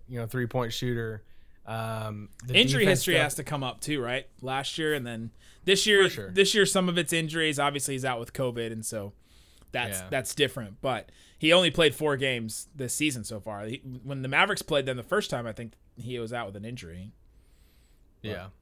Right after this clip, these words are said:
Speaker 1: Yeah. Okay. Oh, well. It's on
Speaker 2: Fox
Speaker 1: Fox
Speaker 2: is,
Speaker 1: is
Speaker 2: Fox is third, right?
Speaker 1: Yeah, but I don't think it's as a, as much of a distant third than going into that. I, yeah. Just because he is a point guard, I think that's the most important position in the league.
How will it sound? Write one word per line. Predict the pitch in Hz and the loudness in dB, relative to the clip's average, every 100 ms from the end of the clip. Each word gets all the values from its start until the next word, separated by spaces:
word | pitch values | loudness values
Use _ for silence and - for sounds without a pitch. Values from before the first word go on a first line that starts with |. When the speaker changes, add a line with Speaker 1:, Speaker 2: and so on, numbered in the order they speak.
| _ _ _ - | _ _ _ -20
Speaker 1:
Yeah. | 76 107 - _ - - - - _ | -20 -20 -20 _ -20 -20 -20 -20 _
Okay. | 196 170 123 107 - | 8 8 4 0 -2
Oh, | 160 165 | 8 10
well. | 135 117 110 - - | 10 2 -4 -12 -14
It's | 123 | -4
on | 160 135 110 - - - | -2 -2 -6 -16 -20 6
Speaker 2:
Fox | 214 226 | 8 10
Speaker 1:
Fox | 165 185 - | 10 8 4
Speaker 2:
is, | |
Speaker 1:
is | 175 | 6
Speaker 2:
Fox | 247 - | 6 6
is | 175 | 4
third, | - 208 131 | 6 6 6
right? | 135 165 - - - - - - - - - - - - - - - - - - - | 4 2 2 -8 -12 -12 -14 -14 -14 -12 -12 -12 -14 -16 -16 -18 -20 -20 -20 -18 -4
Speaker 1:
Yeah, | 175 240 233 226 - - - 165 | 4 6 8 6 4 -6 -12 4
but | 214 | 6
I | 214 214 | 8 8
don't | 226 | 8
think | 220 226 | 6 4
it's | 202 | 4
as | 190 190 170 | 8 8 6
a, | 143 - - - _ | 0 -10 -20 -20 _
as | 151 160 | 2 6
much | 185 175 | 6 6
of | 170 | 6
a | |
distant | 143 120 143 147 131 | 4 6 4 4 0
third | - 135 127 117 | 6 6 6 4
than | 120 117 - 131 | 0 -2 -10 -2
going | 127 127 117 | 2 4 2
into | 113 - 107 | 0 0 -2
that. | 101 98 | -2 -4
I, | 95 - - 90 | -4 -10 -16 -16
yeah. | - - - _ | -16 -16 -20 _
Just | - 208 214 | 4 4 4
because | 240 220 208 156 | 6 8 8 4
he | 139 185 175 | 2 6 6
is | 190 | 6
a | 196 | 6
point | 175 156 | 6 6
guard, | 147 143 139 | 8 8 8
I | 127 | 4
think | 165 160 | 4 6
that's | 151 | 4
the | 147 | 4
most | 139 131 | 2 2
important | 123 147 139 | 2 2 4
position | 135 123 127 - 120 107 | 2 2 2 2 0 0
in | 120 | -2
the | 110 | 0
league. | 117 120 117 107 | 0 0 0 -4